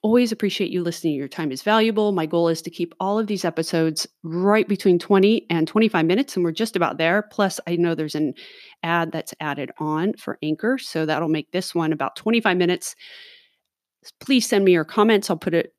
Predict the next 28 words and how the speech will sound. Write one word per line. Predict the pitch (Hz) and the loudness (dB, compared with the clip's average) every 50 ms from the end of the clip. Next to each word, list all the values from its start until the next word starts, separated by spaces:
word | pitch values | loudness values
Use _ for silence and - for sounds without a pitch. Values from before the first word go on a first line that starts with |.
| _ _ - | _ _ -6
uh, | - 170 160 160 | -4 -2 0 0
my | 160 156 - | 0 0 2
email | - 185 185 180 180 | 2 4 4 4 4
address | 175 175 - 180 175 175 170 - - - - - _ - | 2 2 2 2 2 2 0 -2 -6 -8 -8 -10 _ -6
in | 175 165 160 156 | -4 -2 -2 -2
show | 147 - - 226 240 | -4 -2 0 2 2
notes. | 240 247 240 - - - - | 2 2 0 -2 -4 -6 -8
You | 160 160 | -6 -2
can | - 170 | 0 0
always | 165 160 151 | 0 0 -2
D | - - 175 170 | -2 0 2 2
M | 165 160 160 | 4 4 2
me | 160 156 | 2 2
on | 143 147 | 0 -2
Instagram | - - 202 202 - - 208 185 196 190 185 185 180 170 143 | 0 -2 -2 -2 -2 -6 -4 0 2 2 2 2 2 0 -2
or | 110 | -4
Facebook, | - - 170 180 170 - - 180 190 185 - _ - - _ _ _ _ _ - | -4 -2 -4 -4 -4 -4 -2 -2 -2 -2 -2 _ -16 -20 _ _ _ _ _ -10
Facebook | 170 156 - - 151 - | -10 -10 -10 -12 -8 -6
Messenger. | 170 160 - - 185 170 165 170 170 170 165 _ _ _ _ _ _ - - _ _ _ _ _ _ _ _ _ _ - | -4 -4 -2 0 0 0 2 2 0 0 -2 _ _ _ _ _ _ -20 -20 _ _ _ _ _ _ _ _ _ _ -2
And | 220 220 220 220 220 220 220 220 - - - | 2 4 4 6 6 4 4 2 0 -2 -2
I | 190 208 214 226 | 0 0 2 2
will | 233 226 226 | 2 2 2
now | 208 196 196 202 202 208 220 226 - | 2 4 4 4 6 6 4 2 0
officially | - - - 277 277 277 - 240 240 226 214 | -4 -2 0 0 0 0 2 2 2 4 4
let | 202 170 - | 2 2 2
you | 190 190 | 2 2
go | 165 180 170 170 170 | 2 2 2 2 2
with | 170 156 165 - | 0 -2 -4 -8